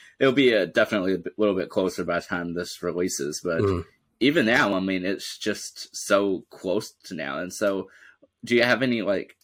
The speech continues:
Speaker 1: particular ambitions, whether it's for music or, yeah, or other, to really enter in the next year?
Speaker 2: Um, I've,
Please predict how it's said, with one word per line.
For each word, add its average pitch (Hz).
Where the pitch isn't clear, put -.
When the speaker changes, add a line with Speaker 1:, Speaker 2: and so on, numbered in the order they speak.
Speaker 1:
particular 101
ambitions, 90
whether 101
it's -
for 90
music 101
or, 87
yeah, 73
or 95
other, 90
to 95
really 98
enter 101
in 95
the 92
next 90
year? 95
Speaker 2:
Um, 113
I've, 123